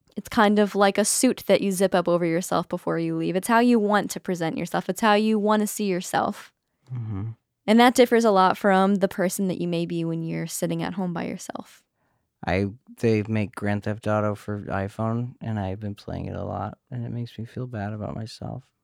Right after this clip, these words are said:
Speaker 1: Bad?
Speaker 2: Yeah. I mean, it doesn't make me feel bad when I'm doing it. Kinda zone out and feel nothing. But once I'm done, I'm like, "I coulda just been doing something different."
Speaker 1: Well, as a Capricorn moon,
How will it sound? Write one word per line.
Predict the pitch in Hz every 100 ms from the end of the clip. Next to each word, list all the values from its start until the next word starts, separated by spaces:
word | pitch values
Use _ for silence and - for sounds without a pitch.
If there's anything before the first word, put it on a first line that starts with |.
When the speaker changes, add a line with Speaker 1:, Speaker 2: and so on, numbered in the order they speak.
| _
Speaker 1:
Bad? | 214 262 247 185 208 _ _ _ _ -
Speaker 2:
Yeah. | 143 143 139 131 _ _ _ _ -
I | 151
mean, | 165
it | 156
doesn't | 185 202 208
make | 190
me | 160
feel | 151 147
bad | 135 135
when | 131 120
I'm | 104
doing | 110 113 127
it. | 170 247 - _ -
Kinda | 135 117
zone | 98 107 98
out | 95 101 127 - - -
and | 101 98 _
feel | - 107 101
nothing. | 95 98 - 151 175 - _ -
But | 196 214
once | 175 185 175
I'm | 170 151
done, | 156 156 156
I'm | 147 143
like, | 131 123 - _ _
"I | 131 127
coulda | - 95 92
just | 87 92 -
been | 90
doing | 92 92 90
something | - 90 - 90
different." | 87 92 - 98 - _ _ _ _ -
Speaker 1:
Well, | 220 247 240 196 220
as | 196 190
a |
Capricorn | 208 220 214 - 202 208 196 185
moon, | 185 185 170 196